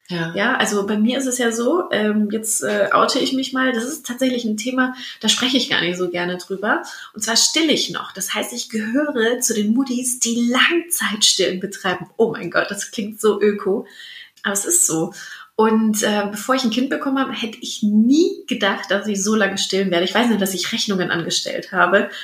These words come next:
Speaker 2: So, „Okay, jetzt bin ich neun Monate schwanger und dann kann ich wieder Alkohol trinken.“ Oh nein, dann stillst du ja. <laughs> Und dann habe ich echt so, „Oh, wie macht man das dann? Okay, dann kann man abpumpen und so.“ Also ich habe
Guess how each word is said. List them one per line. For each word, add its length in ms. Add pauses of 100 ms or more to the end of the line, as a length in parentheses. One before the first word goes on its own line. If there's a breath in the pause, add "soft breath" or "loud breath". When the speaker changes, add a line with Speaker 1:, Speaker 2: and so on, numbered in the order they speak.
Speaker 2:
So, 140
„Okay, 260
jetzt 200
bin 80
ich 80
neun 120
Monate 300
schwanger 400
und 120
dann 220 (200 loud breath)
kann 140
ich 80
wieder 160
Alkohol 260
trinken.“ 280
Oh 160
nein, 520 (520 loud breath)
dann 160
stillst 480
du 80
ja. 120
<laughs> 1400
Und 100
dann 160
habe 100
ich 120
echt 160
so, 80
„Oh, 520
wie 80
macht 200
man 120
das 200
dann? 120
Okay, 180
dann 120
kann 160
man 160
abpumpen 560
und 100
so.“ 80
Also 140
ich 100
habe 120